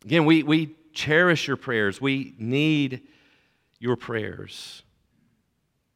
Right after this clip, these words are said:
We ask that you would pray, above all, that we would hold to the importance and primacy of not neglecting the ministry of the Word of God.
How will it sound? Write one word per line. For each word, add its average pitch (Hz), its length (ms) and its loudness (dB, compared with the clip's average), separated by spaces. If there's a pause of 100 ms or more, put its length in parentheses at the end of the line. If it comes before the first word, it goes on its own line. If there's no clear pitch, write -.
(380)
We 151 140 4
ask 175 240 4
that 170 80 0
you 151 120 2
would 143 160 0
pray, 156 380 4
above 151 260 8
all, 127 420 4
that 123 120 -4
we 143 140 4
would 160 120 0
hold 175 460 4
to 160 80 -10
the 147 80 0
importance 147 480 -2
and 127 100 -8
primacy 139 540 -6
of 107 160 -8
not 131 560 0
neglecting 131 680 -4
the 110 80 -4
ministry 113 440 -2
of 98 60 -6
the 101 80 -6
Word 98 160 -2
of 87 80 -8
God. 87 320 -12